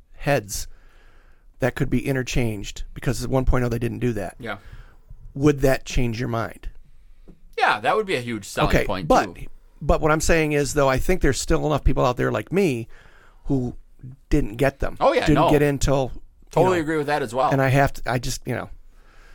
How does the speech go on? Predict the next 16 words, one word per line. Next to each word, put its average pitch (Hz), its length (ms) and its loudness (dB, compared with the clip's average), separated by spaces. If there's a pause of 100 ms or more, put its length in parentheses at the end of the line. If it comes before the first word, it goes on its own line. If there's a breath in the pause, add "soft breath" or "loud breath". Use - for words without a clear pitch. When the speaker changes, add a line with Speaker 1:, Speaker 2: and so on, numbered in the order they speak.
(380 soft breath)
Speaker 2:
Totally 170 320 0
agree 110 140 -8
with 98 120 -10
that 98 140 -4
as 98 140 -14
well. 98 180 -4
That 135 240 -2
I, 147 240 0
what, 135 400 -2 (360)
what 151 180 0
I'm 175 200 2
saying 143 420 -6
is, 113 560 -6
I, 139 420 0
I 139 140 -2
think - 480 -10